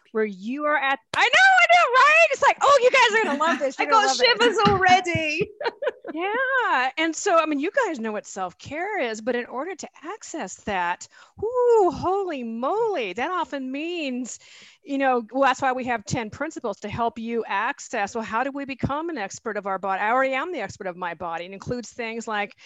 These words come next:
Speaker 1: you know, rejecting the diet mentality, uh, challenging the,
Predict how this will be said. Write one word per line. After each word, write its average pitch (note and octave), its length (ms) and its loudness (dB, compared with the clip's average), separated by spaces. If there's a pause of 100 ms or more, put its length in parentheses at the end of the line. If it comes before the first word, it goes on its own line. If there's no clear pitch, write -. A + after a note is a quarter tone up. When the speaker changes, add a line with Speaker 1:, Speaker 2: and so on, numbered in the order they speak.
(200)
Speaker 1:
you C4 80 -8
know, B3 80 0
rejecting G#3 400 -4
the F3+ 80 -8
diet E3 300 -8
mentality, B3 960 -8 (380)
uh, G3 180 -4
challenging A#3+ 400 -4
the, - 260 -6